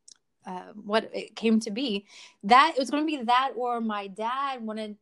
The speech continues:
his name is Bruno. Um, you know, 'cause he comes, uh, we have German and, and Polish, um,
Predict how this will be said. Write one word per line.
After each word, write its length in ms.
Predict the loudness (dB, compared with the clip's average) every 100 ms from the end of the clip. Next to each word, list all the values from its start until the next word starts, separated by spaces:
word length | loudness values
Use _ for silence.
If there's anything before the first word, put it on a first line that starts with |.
| _
his 200 | -14 -12
name 340 | -6 -6 -6 -10
is 100 | -14
Bruno. 720 | -8 -8 -8 -12 -12 -18 -18 -14
Um, 200 | -12 -14 -20 _ _
you 80 | -14
know, 40 | -14
'cause 160 | -14
he 60 | -16
comes, 300 | -6 -4 -4 _ _ -16
uh, 260 | -16 -16 -18 -20 -8
we 140 | -2 0
have 180 | 0 -2
German 380 | -2 -2 0 -2
and, 200 | -4 -8 -10
and 220 | -14 -16 _ -20 -20 _
Polish, 540 | 6 8 6 2 -10 -16 _ _ -20 _ _ _ -10
um, 400 | -6 -4 -6